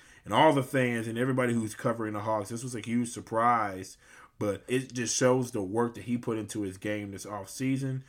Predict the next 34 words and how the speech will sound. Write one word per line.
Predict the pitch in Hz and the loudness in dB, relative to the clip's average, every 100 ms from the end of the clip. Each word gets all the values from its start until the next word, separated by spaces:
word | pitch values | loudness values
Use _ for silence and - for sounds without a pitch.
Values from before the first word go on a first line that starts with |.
| - - - | -18 -20 -14
that | 87 | -14
consistency | - - - 147 143 - 139 135 143 135 135 - - | -12 -10 -2 0 0 0 -4 -2 -2 -2 -2 -8 -4
that | 110 107 | -2 2
he | 127 | 2
had | 127 113 | 4 2
last | 107 135 143 - | 2 2 2 0
year | 110 | -4
and | 101 | -4
showed, | - 107 101 98 95 95 - | -2 0 0 0 -6 -10 -10
on | 110 107 | -8 -6
top | 113 147 147 | 2 2 4
of | 120 | -2
with | 104 98 | -4 -6
his | 95 | -10
confidence | - 143 135 127 127 120 | -6 -2 -2 -2 -4 -2
on | 110 90 | -4 0
both | 107 117 | 0 0
ends | 113 107 | -8 -8
of | 95 | -10
the | |
floor. | - 113 120 127 127 127 - - - - | -10 -2 2 2 2 -2 -10 -20 -20 -2
We're | 117 | 2
gonna | 131 131 | 4 4
need | 123 135 127 | 4 2 4
that | 127 120 104 | 4 2 -2
going | 120 117 107 | -2 -2 -4
forward | - 123 127 110 | 0 4 6 4
with | 104 104 | 0 -4
the | 95 | -6
tough | - 113 | -4 -4
stretch | - - 117 107 | -4 -6 -6 -4
that | 110 101 | -8 -8
we | 98 | -8
have. | 113 113 98 82 | -6 -6 -8 -12